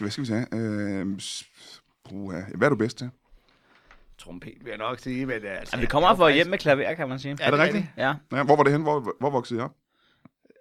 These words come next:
Speaker 3: Men altså,
Speaker 2: Derhjemme.
Speaker 3: øh, jamen, altså, vi voksede op hver for sig.
Speaker 1: Nå.
Speaker 3: Ja. Vi boede hos hver vores mor.
Speaker 1: Ja.
Speaker 3: Carsten fik jo ikke forældremyndighed over nogen af os. Så vi så ikke hinanden de første fyrre år, jo.
Speaker 2: Mm,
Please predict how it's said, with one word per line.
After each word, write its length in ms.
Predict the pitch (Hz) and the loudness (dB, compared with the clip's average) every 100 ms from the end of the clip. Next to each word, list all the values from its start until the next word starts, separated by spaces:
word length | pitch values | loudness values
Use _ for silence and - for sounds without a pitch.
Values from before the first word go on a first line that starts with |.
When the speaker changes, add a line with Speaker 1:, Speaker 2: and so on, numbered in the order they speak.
| _ - | _ -8
Speaker 3:
Men 100 | 139 | -2
altså, 240 | 123 110 127 | 0 2 4
Speaker 2:
Derhjemme. 360 | 120 113 101 | 6 4 2
Speaker 3:
øh, 60 | 101 | 0
jamen, 240 | 82 110 | -2 -2
altså, 260 | 85 110 110 | -4 0 0
vi 180 | 104 107 | -2 -2
voksede 380 | 110 110 - 123 | 0 0 0 -2
op 100 | 180 | 0
hver 160 | 190 | -2
for 120 | - | -2
sig. 340 | 170 165 196 - _ _ _ _ - | -6 -6 -8 -12 _ _ _ _ -6
Speaker 1:
Nå. 60 | |
Speaker 3:
Ja. 80 | 147 - _ _ _ - | -4 -4 _ _ _ -14
Vi 80 | |
boede 200 | 123 151 | -8 -6
hos 80 | 165 | -4
hver 140 | 151 107 | -4 -6
vores 260 | 151 - | -6 -6
mor. 180 | 156 165 | -6 -2
Speaker 1:
Ja. 220 | 143 160 170 - - - | 2 2 2 -6 -20 2
Speaker 3:
Carsten 360 | 165 180 220 185 | 4 4 2 -4
fik 200 | 156 139 | -4 -2
jo 80 | |
ikke 120 | 165 - | -2 0
forældremyndighed 520 | 165 175 156 139 143 | -2 -2 -4 -4 -4
over 80 | 139 | -4
nogen 160 | 165 | -4
af 80 | 160 | -6
os. 220 | 156 - _ _ _ _ _ - - _ _ _ - | -6 -10 _ _ _ _ _ -12 -12 _ _ _ -8
Så 100 | 135 | -6
vi 140 | 120 | -4
så 240 | 117 175 185 | -2 0 0
ikke 120 | 185 | 0
hinanden 240 | 185 185 | -2 -2
de 60 | 156 | -2
første 240 | 165 175 | -2 -2
fyrre 200 | 170 175 | -2 -2
år, 140 | 170 160 | -2 -4
jo. 100 | 156 - _ | -10 -12 _
Speaker 2:
Mm, 260 | 214 202 | -18 -12